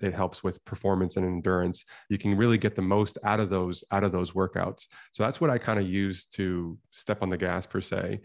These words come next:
and kinda take things to the next level. So very effective,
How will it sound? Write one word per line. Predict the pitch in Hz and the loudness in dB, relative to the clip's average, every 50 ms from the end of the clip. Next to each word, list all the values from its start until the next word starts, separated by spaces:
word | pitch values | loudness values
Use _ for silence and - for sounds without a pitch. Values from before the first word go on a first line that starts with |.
| - - _ - | -14 -20 _ -8
and | 101 92 90 90 | -6 -6 -4 -4
kinda | - 95 92 | -2 -4 -4
take | - - 104 95 - | -2 -2 -2 -2 0
things | - 98 95 92 82 - | 0 -2 -2 -2 -4 -6
to | - 95 | -6 -4
the | 92 | -2
next | 92 92 90 87 - - | -2 -2 -4 -4 -6 -2
level. | 98 98 95 92 92 98 | -2 -2 0 0 -2 -4
So | - - 101 98 98 98 - - - - - - _ _ _ - | -4 -4 -2 -2 -2 -4 -6 -12 -20 -20 -20 -20 _ _ _ -2
very | 117 123 135 151 151 131 | 2 2 4 4 4 4
effective, | 113 - 101 98 - - 101 92 92 92 - | 2 2 -2 -2 -2 0 -2 -2 -2 -4 -10